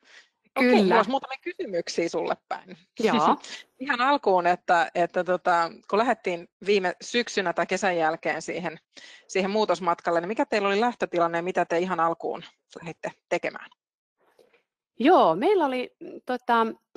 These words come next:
Speaker 2: tosiaan niin kuin sisäisesti tunnistettiin ihan koko henkilöstön voimin, ää, tota, halu lähteä kehittämään toimintatapaa ja meillä oli kova into siihen, mut me ei oikein saatu niin kuin langan päästä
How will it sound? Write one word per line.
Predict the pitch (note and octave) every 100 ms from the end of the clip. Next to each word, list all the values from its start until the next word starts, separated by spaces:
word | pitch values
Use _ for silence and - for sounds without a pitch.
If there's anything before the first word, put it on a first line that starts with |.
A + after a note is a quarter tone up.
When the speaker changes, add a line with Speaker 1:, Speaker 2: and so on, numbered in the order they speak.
| A#3+
Speaker 2:
tosiaan | C#4 D4+ C4+ A3
niin | G3+
kuin | G3+ F#3+ F#3+ -
sisäisesti | G#3 C#4 C#4+ G#3+ F#3 - -
tunnistettiin | A3 F#3+ E3+ F3 E3 F3 E3+
ihan | F3+ F3
koko | E3+ G#3+ G3+
henkilöstön | F#3+ F3 D#3+ D3 D#3 D3+
voimin, | D#3 C#3+ C#3 - - - - - -
ää, | D3 C#3+ C3+ - -
tota, | F2 - D#2 D#2+ - - - - - F3+
halu | - G#3+ C4 C#4+ C4+
lähteä | F#3 - - -
kehittämään | F#3+ A#3+ - C#4+ C#4
toimintatapaa | C#4 C4 B3+ - - - A#3+ A#3+ _ - - -
ja | G#3
meillä | A#3 G#3+
oli | E3
kova | D3 C3+ -
into | C4+ C#4+ A#3+
siihen, | A3+ G#3+ G3 G3+ -
mut | A#3
me | F4
ei | G#4+
oikein | F#4 A3+
saatu | A#3 A3 F3+
niin | F#3
kuin | G3
langan | C4+ C#4+ D#3+
päästä | - C#3+ -